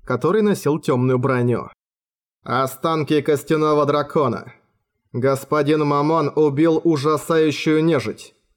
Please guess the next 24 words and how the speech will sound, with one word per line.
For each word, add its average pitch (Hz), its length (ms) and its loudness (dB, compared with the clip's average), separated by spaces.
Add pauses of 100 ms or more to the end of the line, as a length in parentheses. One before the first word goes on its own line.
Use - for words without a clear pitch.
(160)
у 127 120 -2
которой 151 380 0
абсолютное 156 880 0
сопротивление 143 840 2
магии». 131 680 0 (720)
«Это... 135 540 0 (280)
это... 147 460 0 (500)
костяной 160 500 0
дракон 151 440 0
в - 60 -10
самом 151 340 0
деле 185 280 2
очень 151 340 -2
могущественен. 139 880 -2 (500)
Но 160 360 2
даже 147 320 0
искатели 151 400 0
приключений 156 580 0
мифрилового 165 680 2
ранга 175 340 2
могут... 151 420 0 (480)
Победить 147 640 2
двоих 151 380 2
одновременно?» 160 920 0